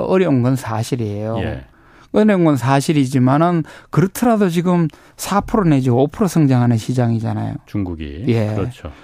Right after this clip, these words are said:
Speaker 1: 우리보다
Speaker 2: 음.
Speaker 1: 성장률이 세
Speaker 2: 그렇지.
Speaker 1: 배나
Speaker 2: 예.
Speaker 1: 높은 시장이에요.
Speaker 2: 예.
Speaker 1: 더군다나 그 규모는
Speaker 2: 음.
Speaker 1: 전 세계 시장에서 이제 넘버 투의
Speaker 2: 음.
Speaker 1: 시장이잖아요.
Speaker 2: 예.
Speaker 1: 그리고 우리한테는 넘버 원이고.
Speaker 2: 예.
Speaker 1: 그 시장을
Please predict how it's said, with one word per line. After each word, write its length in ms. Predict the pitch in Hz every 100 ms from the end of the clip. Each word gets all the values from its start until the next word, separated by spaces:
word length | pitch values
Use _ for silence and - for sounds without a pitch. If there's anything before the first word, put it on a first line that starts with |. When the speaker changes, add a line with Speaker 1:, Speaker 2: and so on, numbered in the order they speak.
| - -
Speaker 1:
우리보다 800 | 120 156 226 220 151 147 156 143
Speaker 2:
음. 40 |
Speaker 1:
성장률이 540 | - 226 202 151 127 120
세 180 | -
Speaker 2:
그렇지. 120 | 202 233
Speaker 1:
배나 400 | 269 208 117 120 - -
Speaker 2:
예. 80 | 101
Speaker 1:
높은 360 | 107 - 220
시장이에요. 760 | 185 143 131 117 117 117 135 135
Speaker 2:
예. 180 | 90 78 71 - -
Speaker 1:
더군다나 600 | 131 180 240 269 208 143
그 160 | 190 185 _
규모는 440 | - 139 185 285 175
Speaker 2:
음. 400 | 120 127 135 120 73 - - -
Speaker 1:
전 200 | 160 202
세계 380 | 196 208 208 202
시장에서 1800 | - 175 180 170 151 143 - - - _ - 196 214 156 185 190 170 135 - -
이제 100 | -
넘버 380 | 156 156 226 214 -
투의 380 | - 320 311 175
Speaker 2:
음. 20 |
Speaker 1:
시장이잖아요. 880 | - 135 127 120 117 117 113 117 113
Speaker 2:
예. 80 | 90
Speaker 1:
그리고 200 | 202 151
우리한테는 480 | 156 180 185 139
넘버 280 | 127 160 135
원이고. 640 | 120 143 160 110 110 117 101
Speaker 2:
예. 200 | 78 71 - - -
Speaker 1:
그 120 | 240
시장을 800 | - 247 233 233 226 202 170